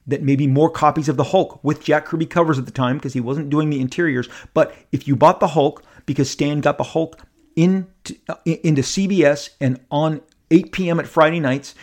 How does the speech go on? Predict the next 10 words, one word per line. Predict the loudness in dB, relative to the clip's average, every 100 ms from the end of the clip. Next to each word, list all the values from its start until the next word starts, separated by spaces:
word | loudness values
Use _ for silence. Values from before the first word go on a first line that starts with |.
| -6
and | -2 2
Lou | 2
Ferrigno | 2 0 0 2 0 -2 -2
and, | -2 0
and, | -2 -2
and | -2 -4
the, | -4
the | -2 -2
entire | -2 -6 -2 2 4 4 0 -8 -20 -20
Hulk | -6 -2 -2 -4